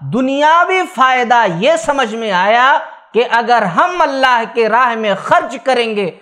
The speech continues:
तो अल्लाह हमारे माल में ज्यादती अता फरमाएगा, ज्यादती करेगा। उसके बाद खिदमत खल्क का जो है आपकी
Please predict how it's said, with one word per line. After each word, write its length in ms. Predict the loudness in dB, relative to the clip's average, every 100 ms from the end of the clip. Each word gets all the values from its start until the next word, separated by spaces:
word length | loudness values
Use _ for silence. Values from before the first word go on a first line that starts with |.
| _ -4
तो 80 |
अल्लाह 320 | -2 0 2 2
हमारे 380 | 2 0 0 -2
माल 340 | 0 0 0
में 260 | 0 0 -2 -10 -20 -14
ज्यादती 720 | -2 0 0 -2 -4 -2 0
अता 260 | 0 0
फरमाएगा, 920 | -2 -4 -2 0 0 0 0 0 -2 -14 -4
ज्यादती 540 | 0 2 0 -2 -4
करेगा। 440 | -2 -2 -2 -6 -12 _ _ _ _ _
उसके 340 | -4 -2 0 2
बाद 300 | 4 4 0 -10 -18 _ _ _ _ _ _
खिदमत 480 | -4 -4 0 0 2 2 0 -2
खल्क 280 | 0 2 0
का 200 | 0 2 2 0 -6 -20 _ _ _ _
जो 200 | -4 0
है 460 | 4 4 4 2 -4 -16 -20 _ _ _ -2
आपकी 760 | 2 4 2 0 -4 0 0